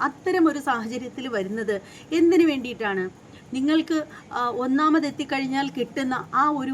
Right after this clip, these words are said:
വലിയ തുക അല്ലെങ്കിൽ ഒരു ഫ്ലാറ്റ്, അത്, അതല്ലേ നിങ്ങളുടെ സ്വപ്നം? അതല്ലെന്നുണ്ടെങ്കിൽ ഓരോ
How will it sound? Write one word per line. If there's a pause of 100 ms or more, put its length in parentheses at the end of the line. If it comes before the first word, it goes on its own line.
വലിയ (100)
തുക (200)
അല്ലെങ്കിൽ
ഒരു
ഫ്ലാറ്റ്, (200)
അത്, (220)
അതല്ലേ
നിങ്ങളുടെ
സ്വപ്നം? (360)
അതല്ലെന്നുണ്ടെങ്കിൽ (200)
ഓരോ